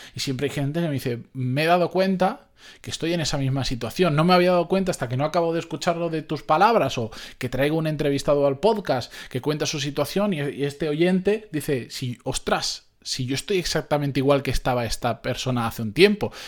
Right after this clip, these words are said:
y esta persona ha podido cambiar, no podré cambiar yo", y pum, se produce ese cambio de chip.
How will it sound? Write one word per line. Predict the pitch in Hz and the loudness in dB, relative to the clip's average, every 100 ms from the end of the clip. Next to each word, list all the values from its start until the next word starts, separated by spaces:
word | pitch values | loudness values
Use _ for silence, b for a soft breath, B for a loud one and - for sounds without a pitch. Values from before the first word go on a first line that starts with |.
| B | B
y | 123 | -4
esta | - 139 | -2 0
persona | - - 147 143 | 0 -2 -2 0
ha | 131 | 0
podido | 131 135 | 0 0
cambiar, | 139 143 143 175 233 B B B B | 2 0 2 2 0 B B B B
no | 117 156 | -6 2
podré | 196 165 | 4 4
cambiar | 147 127 120 | 2 2 2
yo", | 107 151 214 | 4 4 4
y | 147 | 2
pum, | - 196 110 - | 2 2 2 -6
se | - 147 | -4 -4
produce | 131 135 135 131 | -2 -4 -4 -8
ese | - | -10
cambio | 127 123 117 | -8 -6 -6
de | 107 101 | -8 -8
chip. | - 220 | -8 -8